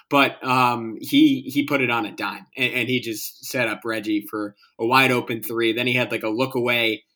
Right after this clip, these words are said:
um, bouncer to Alec Burks in the corner, which was, like, slightly lower degree of difficulty, but you just like to see him be unselfish. You mentioned the, the pseudo lob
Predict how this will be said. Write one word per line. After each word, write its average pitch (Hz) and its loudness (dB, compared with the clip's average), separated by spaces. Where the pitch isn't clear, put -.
um, 110 -2
bouncer 127 0
to 117 -2
Alec 117 0
Burks 107 -8
in 95 -12
the 104 -12
corner, 196 4
which 131 0
was, 117 -6
like, 110 -6
slightly 151 -2
lower 131 2
degree 117 -2
of 104 -10
difficulty, 110 -6
but 139 2
you 135 4
just 135 -2
like 127 0
to - -14
see 127 -2
him 113 -4
be 117 2
unselfish. 107 -6
You 117 -4
mentioned 113 -4
the, 107 -4
the 113 -6
pseudo 131 2
lob 117 2